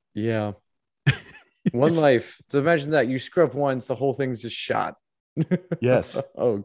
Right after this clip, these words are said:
Speaker 1: God.
Speaker 2: Yes.
Speaker 1: Mm-hmm.
Speaker 2: So, so that game was, uh, you know, I, when I say impossible, everybody, I, I don't just mean that in jest.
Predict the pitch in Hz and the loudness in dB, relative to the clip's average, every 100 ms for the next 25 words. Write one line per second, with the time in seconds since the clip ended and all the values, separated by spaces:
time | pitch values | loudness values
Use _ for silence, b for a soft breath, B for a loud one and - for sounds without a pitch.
0 | - 113 104 95 92 - _ 117 127 104 | -6 -6 -6 -10 -14 -18 _ 4 4 4
1 | - - - 143 143 147 151 139 117 123 | -2 -10 -6 -4 -2 -2 -2 4 6 6
2 | - 147 135 151 175 180 170 135 104 - | 2 -4 2 2 2 2 2 2 0 -2
3 | 104 87 82 82 _ _ _ _ - 104 | -2 0 -2 -4 _ _ _ _ -6 -2
4 | 92 - - - 107 - 170 117 110 95 | -2 -2 -4 -2 -2 2 2 2 0 -2
5 | - 82 71 69 69 69 - 104 110 123 | -2 -4 -4 -2 -2 -2 0 0 0 0
6 | - 107 - 82 80 78 76 67 - _ | -2 -6 -4 -2 -2 0 -2 -4 -12 _
7 | - 90 76 82 - - | -4 -4 0 -2 -2 -10